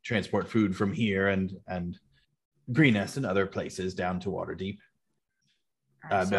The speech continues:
Speaker 2: uh,
Speaker 1: but he, he, he was the one who placed the order, or at least was involved with it. I, I don't know. It,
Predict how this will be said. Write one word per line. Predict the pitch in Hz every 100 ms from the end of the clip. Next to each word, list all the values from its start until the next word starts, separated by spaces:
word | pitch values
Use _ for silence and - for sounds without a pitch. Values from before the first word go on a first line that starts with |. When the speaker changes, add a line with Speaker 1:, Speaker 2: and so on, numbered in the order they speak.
| -
Speaker 2:
uh, | - 113
Speaker 1:
but | 101
he, | 160 190 -
he, | - 214 185 120 -
he | - - 175 185
was | 151 123
the | 131
one | 127 123
who | 113
placed | 139 120 110 -
the | 98
order, | 202 196 107 76 - - _ _ -
or | 117
at | 113
least | 151 131
was | 127 120
involved | 113 104 143 123 90 92
with | 90
it. | 95
I, | 98 101 101
I | 101
don't | 101 104
know. | 98 85
It, | 90